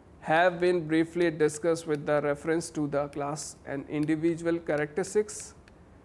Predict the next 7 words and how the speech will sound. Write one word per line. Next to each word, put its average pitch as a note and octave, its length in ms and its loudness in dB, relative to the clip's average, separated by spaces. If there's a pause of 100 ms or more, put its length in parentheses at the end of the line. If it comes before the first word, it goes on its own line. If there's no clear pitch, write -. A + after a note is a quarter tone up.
(640)
Handwriting G3 880 4
and E3+ 240 4
its F3 200 -2
genuinely G3 840 2 (420)
had D#3+ 420 0
been E3+ 340 2 (580)
put G3+ 480 2